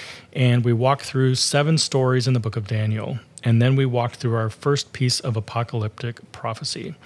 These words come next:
So today, uh, we move a bit deeper into the pool as Daniel has more visions and we get more details as to the things that will happen in the future.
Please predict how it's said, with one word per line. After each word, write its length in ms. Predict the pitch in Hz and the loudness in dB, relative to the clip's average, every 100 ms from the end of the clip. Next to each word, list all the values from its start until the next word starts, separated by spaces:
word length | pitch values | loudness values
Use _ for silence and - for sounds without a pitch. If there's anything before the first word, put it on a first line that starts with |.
| - - - - - - - _ | -20 -18 -16 -16 -16 -20 -20 _
So 200 | - - | 0 2
today, 640 | 143 139 185 196 127 147 160 - - - | 4 2 4 4 4 2 0 -6 -18 -2
uh, 160 | 131 127 | 0 4
we 100 | 131 | 6
move 180 | 147 147 | 6 4
a 40 | |
bit 280 | 123 160 135 | 2 0 0
deeper 320 | 135 143 131 | 0 0 0
into 220 | 120 120 | 2 2
the 100 | 110 | 2
pool 540 | 113 - 143 107 120 143 - - - | -4 -4 -2 -2 -2 -4 -8 -20 -8
as 460 | - 117 117 113 - - 117 | -2 0 0 -2 -6 -6 -2
Daniel 460 | 120 127 131 131 | 0 2 2 2
has 360 | 110 120 113 104 | 0 0 0 0
more 300 | 107 139 160 | 2 4 2
visions 600 | 117 101 104 135 143 - - - | 2 -2 -2 -2 -2 -8 -16 -4
and 120 | 120 117 | 2 2
we 100 | 110 | 2
get 220 | 117 - | -2 0
more 260 | 113 135 | 0 2
details 800 | 123 107 135 117 104 104 110 - - | 0 0 -2 -2 -4 -4 -6 -10 -4
as 200 | 123 113 | -4 -2
to 120 | - | -2
the 100 | 113 | -4
things 320 | 104 117 113 | 0 0 0
that 100 | 101 | -2
will 100 | 123 | -6
happen 320 | 110 104 101 104 | -6 -6 -6 -8
in 80 | |
the 80 | 92 | -8
future. 440 | - 135 - - | -6 -6 -6 -10